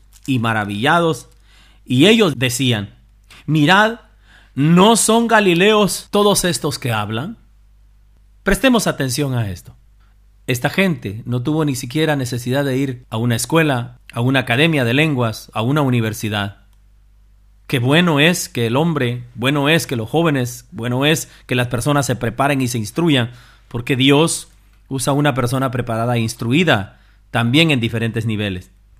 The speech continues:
Pero esta gente aquí, estos judíos que visitaban Jerusalén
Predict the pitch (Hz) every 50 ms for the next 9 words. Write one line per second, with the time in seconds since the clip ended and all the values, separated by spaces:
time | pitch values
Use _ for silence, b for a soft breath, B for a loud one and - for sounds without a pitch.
0 | _ _ _ - - 165 156 165 214 226 226 - 247 - - 262 254 233 190 233
1 | 196 151 - 208 180 147 156 185 - _ _ - 151 - 202 - - 208 190 202
2 | 254 240 180 143 143 - b b b b b b - 151 143 143 135 - 139 123
3 | 131 208 220 240 240 220 - 233 208 190 170 - 180 170 151 127 123 123 127 -